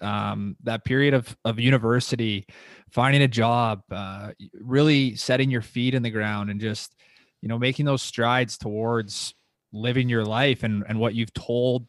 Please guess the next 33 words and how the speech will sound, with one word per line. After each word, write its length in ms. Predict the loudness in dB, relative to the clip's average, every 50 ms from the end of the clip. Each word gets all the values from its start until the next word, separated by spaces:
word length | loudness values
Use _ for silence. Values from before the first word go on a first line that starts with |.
| -14 -12 _
has 140 | -6 -6 -6
been 260 | -2 0 0 2 2
the 80 | 2 0
right 260 | 0 0 0 -2 -2
life 360 | -2 0 0 0 0 0 -2
is 180 | -6 -10 -10 -10
to 220 | -8 -8 -8 -6
go 140 | -4 -4 -4
to 60 | -2
school, 360 | -4 -6 -6 -6 -4 -2 -2 -2
get 160 | -2 -2 -4
a 40 | -4
job, 520 | -4 -4 -4 -2 -2 -2 -2 -2 -4 -4
and 200 | -6 -6 -8 -10 -12 _ _ _ _ _ _ _ _ _ _ _ _ _ _ -8
work 300 | -4 -2 -2 -2 -2 -4
until 200 | -4 -2 -2 0
you 100 | 0 0
retire. 500 | 0 -2 -2 -4 -4 -2 -4 -6 -8 -14 _ _ -20 -20 -20 -20 _ _ _ -10
And 400 | -8 -8 -6 -6 -6 -8 -8 -10
a 60 | -8
lot 220 | -6 -4 -2 -2 -2
of 80 | -2
people 280 | -2 -4 -2 -2 -4 -6
feel 420 | -6 -6 -6 -2 0 0 2 2
that 120 | 0 0 0
they're 160 | 0 0 2
not 160 | 2 2 2
achieving 400 | 0 -2 -4 -4 -2 -2 -2 -2
this 180 | -2 -4 -6 -6
or 60 | -6
they're 140 | -4 -4 -2
not 120 | -2 -2
on, 220 | -2 -2 -4 -6